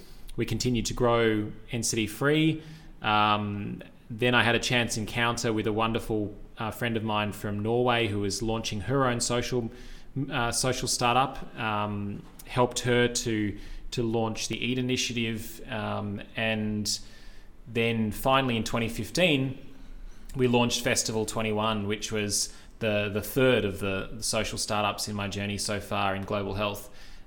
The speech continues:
Uh, and that was really about a, a big public celebration and a big public festival at the convention centre. We had five thousand people turn up, uh, on a Friday to talk about climate change, uh, obesity,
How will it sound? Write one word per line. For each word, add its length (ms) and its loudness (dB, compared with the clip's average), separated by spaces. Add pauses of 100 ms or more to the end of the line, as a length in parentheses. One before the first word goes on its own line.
Uh, 220 0
and 160 2
that 120 8
was 180 0
really 200 2
about 260 4
a, 260 -2
a 40 -4
big 380 2
public 380 0
celebration 680 0
and 80 -2
a 20 -2
big 240 -2
public 320 0
festival 460 0
at 60 -6
the 60 -6
convention 520 0
centre. 320 -2
We 80 -2
had 140 -2
five 280 0
thousand 340 0
people 280 -4
turn 220 -2
up, 260 -2 (400)
uh, 140 2
on 140 0
a 20 -2
Friday 600 4
to 140 -8
talk 260 -4
about 240 0
climate 340 -2
change, 560 -4 (420)
uh, 240 0
obesity, 800 0